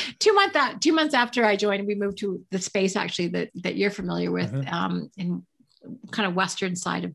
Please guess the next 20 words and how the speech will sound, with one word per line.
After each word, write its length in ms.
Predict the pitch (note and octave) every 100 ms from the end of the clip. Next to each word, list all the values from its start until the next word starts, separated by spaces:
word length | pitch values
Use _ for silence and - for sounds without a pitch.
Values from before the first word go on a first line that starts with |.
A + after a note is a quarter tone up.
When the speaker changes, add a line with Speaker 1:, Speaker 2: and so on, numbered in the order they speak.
| -
Speaker 1:
of 220 | F3 F3
the 80 | E3+
city 320 | F#3 F3+ F3+
proper 420 | F3+ - - - -
in 160 | - F3
Toronto. 400 | - E3+ F3 F3 - - - - -
Uh, 300 | - F3+ F3+ E3+
but 120 | G3+
yeah, 160 | F#3+
so 180 | D#3+ -
that's, 440 | G3 F#3 - - -
that's 300 | F3+ F3+ -
how 140 | G3+ F#3+
that 180 | F3 F3
worked. 300 | E3+ E3+ - - - -
So 180 | - B3
now 420 | A#3 A#3+ C4 D#4+
we 220 | F4 D#4 A#3+
have, 600 | A#3+ A3+ G#3+ G#3+ G#3 F#3+ - - - F3+
goodness, 600 | G3 G3 E3+ - -